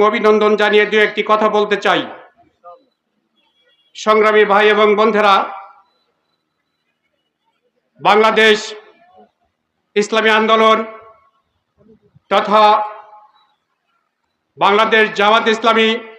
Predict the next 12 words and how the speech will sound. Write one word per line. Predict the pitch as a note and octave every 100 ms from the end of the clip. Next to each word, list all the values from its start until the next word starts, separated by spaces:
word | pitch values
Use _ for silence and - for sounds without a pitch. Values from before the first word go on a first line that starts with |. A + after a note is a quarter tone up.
| _ _ _ _ _ _ _ _ _ _ _ _ C#5+ _ _ _ _ _ _ _ _
যে | B2 E3+ G#3
একাত্মতা | G#3+ A3+ A3 A3+ A3+
ঘোষণার | G#3+ G3+ G#3+ A3+ A3
মধ্য | G#3+ A3 G#3+
দিয়ে | A3 A#3 A3 A3+ - - _ _ _ _ _ _ _ _ -
আজকে | G3+ G#3+ -
আমরা | G#3 A3 A3+
যে | A#3 A3
প্ল্যাটফর্মে | A#3 G#3+ G#3+ - A3 A3
দাঁড়িয়েছি, | G#3 G#3 A#3 A3+ A3 A#3 A3 A3+ - _ _ _ _ _ _ _ _ _ _ -
তারই | G#3 A3+ G#3
ধারাবাহিকতায় | F#3+ G#3+ A3 A3 A#3+ A#3 G#3 A3+ G#3+